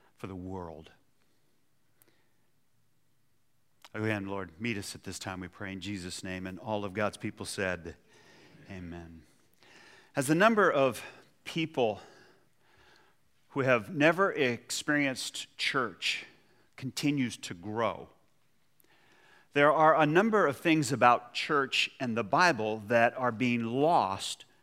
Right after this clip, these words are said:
from our common knowledge. All right, as more and more people, uh, distance themselves from the church and have really no experience at all,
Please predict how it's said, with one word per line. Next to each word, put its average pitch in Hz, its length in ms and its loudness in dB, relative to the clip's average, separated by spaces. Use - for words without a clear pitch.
from 120 320 -4
our 120 180 0
common 113 640 0
knowledge. 95 600 -6
All 104 60 -4
right, 101 160 -4
as 131 540 4
more 151 240 6
and 190 80 6
more 175 220 6
people, 139 500 0
uh, 104 360 2
distance 185 440 2
themselves 127 400 0
from 123 140 -6
the 117 80 -4
church - 340 -6
and 113 80 -4
have 123 180 0
really 151 220 -4
no 135 320 2
experience 143 640 -4
at 92 100 -6
all, 110 380 -4